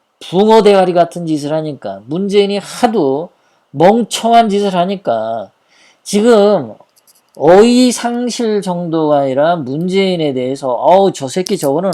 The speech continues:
확실하게 저 좀," 그, 요, 요, 제가요, 그 전에 이렇게 지하철 타고 가다 보면요,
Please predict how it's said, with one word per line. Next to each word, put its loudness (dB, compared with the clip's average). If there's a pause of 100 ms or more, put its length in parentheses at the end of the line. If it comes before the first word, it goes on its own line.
확실하게 -4
저 -2
좀," -4 (1300)
그, 0
요, -12 (180)
요, 4
제가요, 2
그 -10
전에 2
이렇게 0
지하철 -2
타고 2
가다 0
보면요, -6